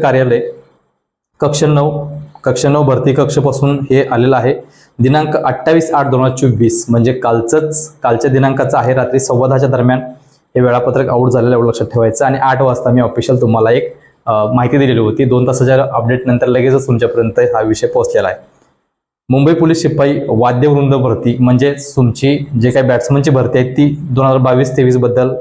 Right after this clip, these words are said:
एक ठळक अक्षरामध्ये लाईन आहे. त्याच्या खाली विषय बघा, मुंबई पोलीस शिपाई वाद्यवृंद भरती दोन हजार बावीस तेवीस.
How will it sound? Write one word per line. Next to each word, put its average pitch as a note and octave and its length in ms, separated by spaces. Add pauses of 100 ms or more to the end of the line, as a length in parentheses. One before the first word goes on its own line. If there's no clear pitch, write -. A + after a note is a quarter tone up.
(100)
एक A#2+ 200
ठळक C3+ 160
अक्षरामध्ये B2+ 480
लाईन B2 220
आहे. B2+ 80 (540)
त्याच्या C#3+ 220
खाली C#3+ 240
विषय C3 300
बघा, C3+ 260 (640)
मुंबई C#3 380
पोलीस D3 280
शिपाई B2 340 (260)
वाद्यवृंद C#3+ 680
भरती B2+ 720
दोन B2+ 240
हजार B2 140
बावीस A#2 640 (440)
तेवीस. A#2 480